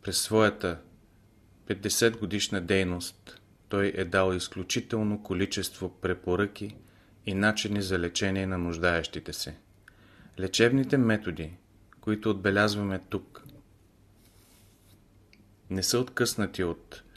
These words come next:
духовните методи за лекуване. Те вървят заедно и трябва да се приложат едновременно.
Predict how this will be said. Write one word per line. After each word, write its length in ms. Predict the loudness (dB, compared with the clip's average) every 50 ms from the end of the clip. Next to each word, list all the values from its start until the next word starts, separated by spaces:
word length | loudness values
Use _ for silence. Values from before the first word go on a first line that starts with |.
| -20 -20 -20 -4
духовните 680 | -2 -2 0 4 4 4 4 4 2 -2 -2 -2 -4 -2
методи 460 | -2 0 -2 -2 -4 -6 -4 -4 -4
за 160 | -2 -2 -2 -4
лекуване. 600 | -4 -6 -6 -6 -6 -4 -4 -4 -6 -8 -12 -14 -20 -20 -20 -20 -20 -20 0
Те 140 | 2 4 4
вървят 420 | 4 4 2 2 0 0 0 -4 -8 -6
заедно 680 | -4 -2 2 4 6 6 6 6 4 0 -2 -4 -6 -10 -16 _ _ _ -20 -20 -20 -20 -20 _ -14 -8
и 160 | -8 -8 -4 0
трябва 400 | 4 4 4 4 4 2 -2 0
да 160 | 0 -2 -2
се 240 | -2 -2 -4 -4 -4
приложат 840 | -4 -2 0 2 2 2 2 2 2 -2 -4 -4 -12 -20 -20 -20 -20 _ _ _ _ _
едновременно. 800 | -4 -4 -4 -4 -4 0 4 4 4 4 2 0 -2 -4 -6 -8